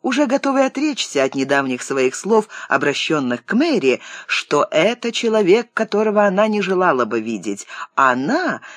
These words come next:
весьма и весьма желала бы его видеть, ежели в самом деле он вознамерился занять подобающее ему место послушной ветви, он мог быть и прощён за то, что отторг было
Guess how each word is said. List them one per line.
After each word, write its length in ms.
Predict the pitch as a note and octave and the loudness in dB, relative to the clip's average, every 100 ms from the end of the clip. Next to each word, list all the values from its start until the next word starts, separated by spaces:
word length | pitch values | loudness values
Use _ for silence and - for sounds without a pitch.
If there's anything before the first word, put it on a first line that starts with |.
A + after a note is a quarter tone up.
| - | -14
весьма 500 | G#3 B3 C4 B3 C4 | -4 -2 -2 -2 0
и 100 | B3 | 0
весьма 400 | A3+ A3 A3 A3+ | -2 -2 0 2
желала 720 | A3 A3 F#3 B2+ B2+ F3 B3 | 2 2 2 4 4 4 0
бы 160 | A#3+ D4 | -4 -2
его 300 | D4+ C#4+ C4 | 0 0 0
видеть, 520 | F#3 B2+ A2 A#2 G#2+ - - - | 0 -2 -2 -2 -4 -8 -20 -12
ежели 400 | G3 C#4 G#3+ E3 | -2 -2 0 -2
в 40 | - | -2
самом 440 | E3+ E3+ C#3 B2 | -2 -2 -2 -4
деле 400 | A#2 C3 D3 G#3 - | 0 2 4 2 0
он 200 | D#4 A3 | 0 2
вознамерился 720 | D3+ C#3 C#3 C3+ C3 C3 C3+ | 0 -2 -2 -2 -2 -2 -4
занять 400 | C#3 C#3+ D3+ - | -4 -2 -2 -4
подобающее 760 | B2+ C3 D3 G3 C3+ - B2+ | -4 -2 0 -2 -4 -4 -6
ему 280 | B2 C3+ C#3 | -4 -4 -4
место 540 | C3 F#3+ F3 - B2+ - - - - | -2 -2 -4 0 -2 -2 -16 -12 -2
послушной 840 | E3+ - A#2+ D3 A3 - B2+ A#2+ | -2 -2 -4 -2 -2 -4 -2 -2
ветви, 720 | A2+ A3+ D#4+ - B2+ A#2+ A2 - - - - _ | 0 0 -2 -4 -4 0 0 -4 -20 -20 -20 _
он 240 | F#3 E3+ | 2 2
мог 380 | D#3+ E3+ E4+ C#4 | 2 0 -2 -2
быть 320 | B3 E4+ - - | 0 0 0 -6
и 140 | C4+ | -4
прощён 840 | - F4 - - - E3+ D#3+ D#3+ - - - | -2 -6 -4 -6 -2 0 0 -4 -10 -16 -12
за 220 | C#3 D3+ | -2 -2
то, 180 | - D3+ | -2 -4
что 260 | - D#3+ | -2 -2
отторг 680 | - - - _ D#4+ D4+ D3 | 0 0 -2 _ 0 0 -2
было 420 | B2 C#3+ C3 A#2 | 0 4 4 4